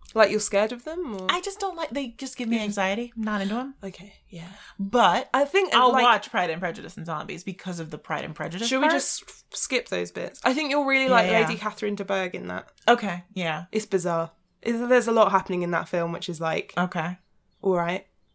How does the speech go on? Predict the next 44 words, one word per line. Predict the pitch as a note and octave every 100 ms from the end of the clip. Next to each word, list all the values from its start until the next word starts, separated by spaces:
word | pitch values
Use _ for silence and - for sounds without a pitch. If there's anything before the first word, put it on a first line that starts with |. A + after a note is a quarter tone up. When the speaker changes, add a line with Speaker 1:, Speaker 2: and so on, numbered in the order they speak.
| _ -
Speaker 2:
So | D4
we'll | C#4+ D#4
rent | B3 A#3 C4
it. | A3+ A3+ -
We'll, | C4+
like, | B3 A#3+
rent | A3+ A#3
it |
maybe | G3+ G#3
tonight | G#3+ F#3 F3+
or | F3+
tomorrow, | F#3 E3+ E3+ D#3+ D#3+
and | G3
then | A#3+
Speaker 1:
Not |
Speaker 2:
we'll, | B3 G#3+
we'll | A#3
talk | A3+ A3+ G#3
about | E3 D3+
it. | D3+ - _ _ -
Speaker 1:
Not | B3
tonight. | - G#3+ G3 G#3+ -
We've | A#3
got | B3+
to | A3+
watch | -
The | A3+
Bachelorette. | B3+ - C#4+ D4 G4 -
Speaker 2:
Oh, | D#3
that's | D#3 -
right. | F3+ F3+ F3+ - - - G3
We | G#3+ A3 A3+
have | A3+ F#3 F3+
to | - G3
actually | D3+ D#3+ - E3
go, | D#3 E3 D3+
guys, | D#3 C#3+ D3+ E3+ - - - -
and | F3+ F3
watch | D#3 -
The | E3+
Bachelorette. | D3+ - D#3 D#3 D3+ -
So, | - E3 D#3+ -
um, | D#3+ D3+ D3+ D3+ E3 _ _ - - _ -
yeah. | F3 A3+ F3